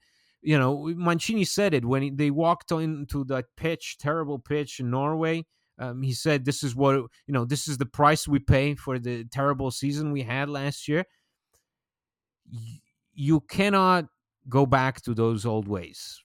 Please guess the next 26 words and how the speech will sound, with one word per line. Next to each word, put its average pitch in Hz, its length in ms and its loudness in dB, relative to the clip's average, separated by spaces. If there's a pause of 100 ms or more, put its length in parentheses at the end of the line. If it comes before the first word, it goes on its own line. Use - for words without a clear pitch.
(120)
For, 123 160 -12
you, 143 320 -2
you 131 180 -6 (100)
have 202 340 -4
to 175 420 2
stay 151 320 0
positive. 139 560 0
You 131 120 -6
have, 143 280 -8
you 139 120 -2
have 151 220 -4
to 151 300 -4 (140)
keep 156 200 -8
trying 127 640 0 (100)
and, 117 300 -4
and 117 400 -4
keep 156 220 -10 (340)
knocking 131 580 -4
at 117 140 -8
the 117 80 -8
door 120 360 -2
in 110 120 -8
these 107 180 -10
big 110 220 -8
matches. 113 540 -2 (500)
Um, 113 280 -2